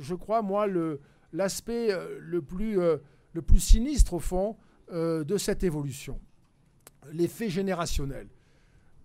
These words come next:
Euh, si vous voyez ici cette distribution, vous verrez, euh, en, en, en rouge ou orange, ce sont les soixante ans et plus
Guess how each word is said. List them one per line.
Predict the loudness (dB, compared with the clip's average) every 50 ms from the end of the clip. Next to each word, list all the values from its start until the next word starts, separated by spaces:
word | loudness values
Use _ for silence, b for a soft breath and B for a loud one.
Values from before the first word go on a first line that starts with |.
| -20
Euh, | -20 -20 -18 -16
si | -16 -14 -14 -12
vous | -10 -6
voyez | -4 -2 -2 -2 -2 -4
ici | -4 -4 -2 -2 -2 -2
cette | -2 -6 -8 -8 -10
distribution, | -10 -10 -12 -12 -10 -10 -10 -10 -10 -14 -14 -10 -8 -8 -8 -8
vous | -8 -10 -10
verrez, | -8 -8 -6 -4 -4 -4 -4 -4 -6 b b b b b b b b b _ -10
euh, | -6 -4 -2 -4 -4 -6 -6
en, | -10 -10 -10 -10 -10
en, | -10
en | -8 -8 -6 -4 -2 -2 -2
rouge | -2 -4 -6 -4 -4 -6 -6 -6
ou | -6 -6
orange, | -6 -6 -6 -6 -6 -4 -6 -6 -8 -10 -12
ce | -12 -12
sont | -12 -10 -8 -6 -4
les | -4 -4
soixante | -4 -6 -6 -6 -6 -8 -8 -8
ans | -8 -6
et | -6 -6
plus | -6 -8 -8 -8 -8 -8 -10 -14 -20 -20